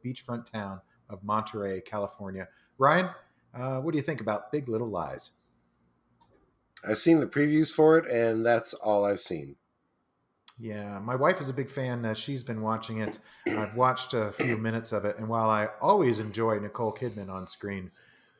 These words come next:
Speaker 1: I just don't think I have any use for this one, Ryan. I think it's a little too estrogen-soaked. I'm afraid we're gonna have to give this one
Speaker 2: Already done.
Speaker 1: Okay.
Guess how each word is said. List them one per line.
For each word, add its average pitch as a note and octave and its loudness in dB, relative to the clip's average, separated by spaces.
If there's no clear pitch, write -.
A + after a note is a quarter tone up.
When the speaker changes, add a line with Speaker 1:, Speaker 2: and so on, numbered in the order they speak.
Speaker 1:
I - -10
just C#3+ -10
don't D3+ -8
think C#3+ -6
I B2 -2
have B2+ -2
any C3 -6
use E3 0
for A#2+ -4
this B2 -2
one, A2 -2
Ryan. G#2+ 0
I G2+ -4
think C3+ -8
it's - -10
a A#2 -6
little A#2 -2
too A#2 -2
estrogen-soaked. A2 -4
I'm D3 -6
afraid D3+ 2
we're C3 2
gonna A#2+ 2
have A#2 -2
to A#2 -10
give A2+ -2
this B2 -4
one G2 -6
Speaker 2:
Already C#3+ 8
done. F#2 4
Speaker 1:
Okay. E3+ -8